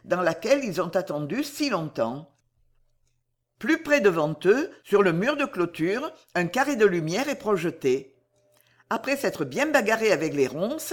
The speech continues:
ils y arrivent. En prenant du recul pour ne pas se faire voir,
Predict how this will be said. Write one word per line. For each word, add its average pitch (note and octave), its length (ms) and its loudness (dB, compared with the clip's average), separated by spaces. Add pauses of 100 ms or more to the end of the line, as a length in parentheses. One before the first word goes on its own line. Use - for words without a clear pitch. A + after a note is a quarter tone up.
(140)
ils E3+ 240 -4
y A3+ 80 -2
arrivent. C3+ 500 -2 (840)
En D3+ 100 -2
prenant D4 340 -2
du C#4 120 -4
recul G#3+ 460 0
pour D3 160 -4
ne C3 80 -2
pas B3 180 0
se C#4 120 -6
faire F3+ 260 -2
voir, F3 460 -2